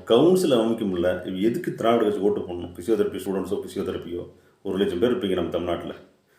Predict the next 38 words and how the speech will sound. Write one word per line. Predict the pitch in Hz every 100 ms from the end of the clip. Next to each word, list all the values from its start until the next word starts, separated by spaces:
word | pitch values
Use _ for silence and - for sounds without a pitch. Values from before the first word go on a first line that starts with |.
| _ _ _ 107
இருபத்தஞ்சு | 104 98
வருஷமா | 90 107 101
நாங்களாம் | 92 87
கஷ்டப்படுறோம், | 80 - - - -
சரிங்களா? | 90 90 92 90 - _ _ _
ஒரு | 85 82 -
கவுன்சில் | - 117 127 180 180 131
வக்கில்ல, | 104 - 92 85 95 - -
என்னய்யா | 92 107 151 147 117
நம்ம | 90 85
எதுக்குய்யா | 104 151 135
ஓட்டு | 101 92
போடணும் | 87 82
அவங்களுக்கு | 80 82
சொல்லுங்க? | 90 92 92 -
ம்? | 110 135 - _ _ _ _ _ _
நான் | 87 95 101
மும்பையில் | 101 117 113 95
கவுன்சில், | 92 90 104 90
எனக்கு | 87 85
மும்பை | 107 120
தாங்க | 117 113
இப்ப | 110 90
மாசம் | 87 92 95
மாசம் | 92 85
ஆன்லைன் | 90 98 87 -
கிளாஸ்ல | - - 101 -
ஒரு | 90 85 - 82
வேலை | 101 104
கொடுத்து | 85 - 113
எனக்கு | 92 78
வாழ்க்கை | 101 101
கொடுத்துருக்கான். | 85 - - - - _ _ _ _ 151
ஹிந்தி | 180 185
தெரியலன்னு | 143 135 117
எதுக்குய்யா | 120 120 -
சொன்னீங்க | 90 82
நீங்க? | 85 101